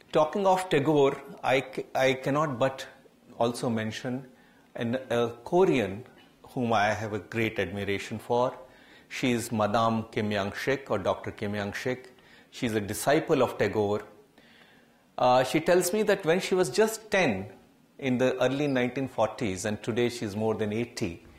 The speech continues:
uh, her brother urged her to read a collection of poems by Tagore when she was just ten years old. And that changed her life. She, uh, she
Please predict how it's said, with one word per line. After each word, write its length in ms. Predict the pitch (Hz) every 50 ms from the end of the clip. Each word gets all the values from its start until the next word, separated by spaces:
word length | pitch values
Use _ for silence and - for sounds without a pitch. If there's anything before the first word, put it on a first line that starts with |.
| - - - - - - - - - -
uh, 420 | - 113 113 110 107 107 107 104 -
her 220 | - - 113 107
brother 600 | 98 90 110 120 127 123 143 139 117 107 107 - - - - - _ _ _ _ _ _ _ _ _ _ _ _ -
urged 440 | 131 139 143 143 135 139 - - -
her 260 | 135 110 98 101 - - - - _ -
to 420 | - 120 110 107 107 107 107 -
read 340 | - 107 101 120 123 120 110
a 60 | 120
collection 460 | 113 - 120 110 113 110 - - 117 107
of 140 | 101 -
poems 680 | - - 113 104 98 92 87 87 87 - - - - - _ _ _ _ _ _
by 180 | - 92 90 95
Tagore 480 | 92 - 98 87 85 85 76 85 95 - -
when 160 | - 110 107
she 100 | 98 -
was 180 | 101 92 87 90
just 360 | - 104 101 - - - - - _ _ _
ten 160 | - 101 98
years 260 | 101 95 90 85 - -
old. 340 | - 76 - - - - - _ _ _ _ - - - - - - - - - -
And 420 | 104 107 110 113 113 117 117 113 - - -
that 320 | 110 120 117 131 135 -
changed 380 | - - - 120 107 101 98 -
her 100 | 107 92
life. 520 | 92 87 82 85 78 76 - - - - - _ _ _ _ _ _ - - _ _
She, 420 | - - - 127 117 117 160 - - -
uh, 140 | 120 117 113
she 600 | 113 - - - 117 113 113 113 113 - - -